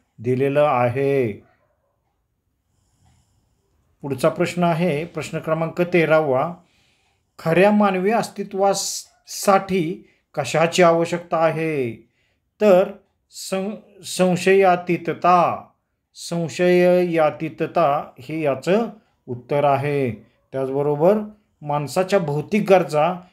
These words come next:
ह्या डॅश डॅशवर अवलंबून असतात किंवा डॅश डॅशशी संबंधित आहेत, तर मानवी सृष्टी विरुद्ध निसर्ग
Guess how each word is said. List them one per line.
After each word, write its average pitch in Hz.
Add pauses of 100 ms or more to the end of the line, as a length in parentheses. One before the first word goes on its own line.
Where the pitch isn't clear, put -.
(120)
ह्या 175
डॅश 175
डॅशवर 208
अवलंबून 175
असतात 117 (420)
किंवा 147
डॅश 165
डॅशशी 196
संबंधित 156 (540)
आहेत, 131 (540)
तर 131
मानवी 131
सृष्टी 143
विरुद्ध 143
निसर्ग 151